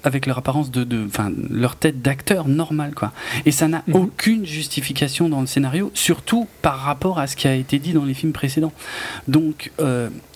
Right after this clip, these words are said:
Speaker 1: là, pour moi, on pousse, en fait, euh, les acteurs. Il faut surtout qu'on voit leur tronche, euh, pour, euh, pour que le public vienne les voir, euh, machin. Et du coup
Speaker 2: Bah, il y a deux raisons, hein.
Speaker 1: Hmm.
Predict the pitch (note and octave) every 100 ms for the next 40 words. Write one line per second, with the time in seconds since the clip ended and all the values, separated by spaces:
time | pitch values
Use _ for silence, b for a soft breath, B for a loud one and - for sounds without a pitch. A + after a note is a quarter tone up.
0 | - C#3+ D3+ F3+ - D3 D3+ F3+ F#3+ C#3
1 | C3+ C3+ - A3+ A3 - D3 - F3+ -
2 | - - B2+ B2 C3 C3+ C3 - F3+ F3
3 | D3 D3 C3+ - G#3+ A3 - A3 - D#3
4 | B2 D3 E3 C3+ - - F3 G#3+ - -
5 | B B B - B2 A#2+ A#2+ A#2 - E3
6 | F3 C#3+ B2+ A#2+ A2+ A2+ C#3+ C3+ C#3+ C3
7 | - C3+ C#3 F3 C3 B2 A#2+ D3 C#3 C3
8 | B2 C#3 D#3+ F3+ D#3 B2+ A#2+ B2 - F#3
9 | G3 C3 C3 A#2+ C3 F#3+ C#3 C3+ B2+ A#2+
10 | C3 B2+ B2 D3+ A#2+ - - - - -
11 | B2+